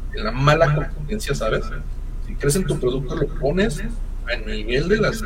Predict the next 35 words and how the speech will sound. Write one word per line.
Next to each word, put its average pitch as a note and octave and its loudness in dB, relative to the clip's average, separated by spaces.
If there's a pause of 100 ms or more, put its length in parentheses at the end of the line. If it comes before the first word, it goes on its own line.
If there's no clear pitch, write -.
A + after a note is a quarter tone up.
(240)
mejores - -2
marcas - -2
al - -6
precio. - -2
Si - -2
esto - -2
cuesta C#3+ 2
mil C#3 0
dólares, D3+ 2 (440)
lo A#2 2
tuyo E3 0
va D3 6
a C#3+ 0
costar C#3+ 0
igual, D3 0 (160)
mil B2+ 0
dólares, D#3+ 2
o B2 0
te B2 -2
bajas C3+ 0
diez B2 0
dólares, A2+ -2 (160)
¿no? - -4 (1200)
Entonces, - -4
a A#2 -4
ver A#2+ -4
cuál A#2 -4
es A#2 -6
la A2+ -4
diferencia A2 -4
entre - -4
A A2 -6
y A2+ -4
B, E3+ -2
¿no? C#3+ -2